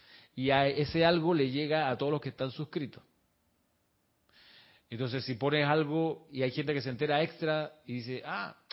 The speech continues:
me interesa", y te pone, y esa persona le pone segui-,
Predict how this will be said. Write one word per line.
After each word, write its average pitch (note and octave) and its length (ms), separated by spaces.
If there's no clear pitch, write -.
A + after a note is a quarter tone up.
me C#3 80
interesa", D3 400
y C#3+ 60
te B2 100
pone, C#3+ 500
y C3+ 80
esa C3 120
persona C#3+ 260
le C3 60
pone C#3 380
segui-, A#2+ 360